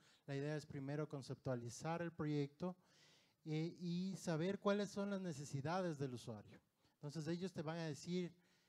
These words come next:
eh, qué es lo que necesitan. Y lo otro es hacerlo simple,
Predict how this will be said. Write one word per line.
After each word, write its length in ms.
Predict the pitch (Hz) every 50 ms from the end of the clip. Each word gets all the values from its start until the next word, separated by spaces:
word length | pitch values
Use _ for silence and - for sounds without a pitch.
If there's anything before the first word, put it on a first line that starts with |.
| _ _ -
eh, 220 | 135 131 123 120 - _ _
qué 140 | - 175 180
es 80 | 185 180
lo 160 | 185 190 180
que 100 | - 160
necesitan. 640 | 151 143 135 - 135 - - 151 135 - - 113 92 - -
Y 120 | 156 156
lo 180 | 165 180 190 214
otro 300 | 247 254 - 262 262 240
es 140 | 226 185 196
hacerlo 360 | 175 - 196 202 202 208 180
simple, 520 | - - 202 208 190 - - 113 110 101